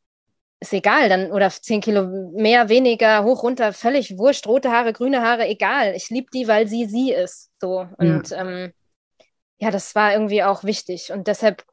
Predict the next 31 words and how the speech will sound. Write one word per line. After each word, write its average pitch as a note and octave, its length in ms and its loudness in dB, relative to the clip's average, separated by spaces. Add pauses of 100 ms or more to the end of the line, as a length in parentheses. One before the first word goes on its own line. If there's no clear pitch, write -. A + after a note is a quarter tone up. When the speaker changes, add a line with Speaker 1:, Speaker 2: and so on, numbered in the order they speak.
(320)
Speaker 1:
bin A3+ 240 -2
ich A3+ 140 -2
auch G3+ 80 0
einfach G3 340 -2
wertvoll, G#3+ 340 2
auch G#3 160 2
wenn A#3 100 2
ich G#3+ 80 -4
jetzt A3+ 160 -8
ein G#3 60 -12
paar A3+ 160 0
Kilo A#3 200 -2
zunehme, B3 360 -4
na A#3+ 200 2
und, B3 360 -2
dann A3+ 140 -2
ist A3 180 -6
halt B3 160 -4
so, A3+ 140 -2
kann A3+ 160 -2
ich A#3 120 -8
genauso A3 360 0
auch G#3+ 140 0
wieder G#3+ 380 0
abnehmen. F#3+ 460 -2
Es F3+ 120 -12
ist G#3+ 120 -12
einfach A3 280 -6
nur B3 200 -2
innere A3+ 600 0
Arbeit A#3+ 640 0